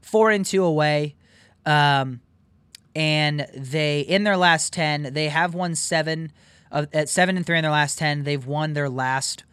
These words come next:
four games. Let's look at their numbers from last year. So last year, I mean, made it to the N B A Finals, so they're gonna have a lot of good numbers. Defensively, second in the league, hundred and six point nine rating. Offensively, seventh in the league, one fourteen point four. Net rating was second.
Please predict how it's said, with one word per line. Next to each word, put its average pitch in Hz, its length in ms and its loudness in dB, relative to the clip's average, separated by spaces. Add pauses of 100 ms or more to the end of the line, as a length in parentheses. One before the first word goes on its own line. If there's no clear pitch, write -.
(120)
four 139 680 -2 (500)
games. 135 460 -4
Let's 156 240 -2
look 190 100 -2
at 185 100 0
their 175 120 2
numbers 160 460 -2
from 170 280 -2
last 165 400 0
year. 143 140 -2
So 151 140 -2
last 208 340 2
year, 185 200 0 (300)
I 135 40 -4
mean, 139 260 -2
made 143 140 0
it 151 40 -2
to 147 60 -10
the 156 100 -2
N 143 80 0
B 143 60 0
A 139 80 0
Finals, 135 380 -4
so - 60 -8
they're 123 120 -4
gonna 139 160 -2
have 135 100 -2
a 127 40 -4
lot 127 160 0
of 123 40 -4
good 123 140 -6
numbers. 117 320 -6
Defensively, 185 720 0 (260)
second 180 320 2
in 185 80 2
the 180 100 2
league, 170 380 2 (300)
hundred 170 160 4
and 170 120 0
six 170 140 0
point 165 220 -2
nine 151 180 4
rating. 190 320 4
Offensively, 165 480 0
seventh 165 320 2
in 165 80 -2
the 160 80 0
league, 160 220 0
one 147 160 0
fourteen 139 400 -4
point 127 240 -8
four. 185 240 2
Net 165 240 2
rating 156 240 2
was 151 120 -2
second. 156 400 0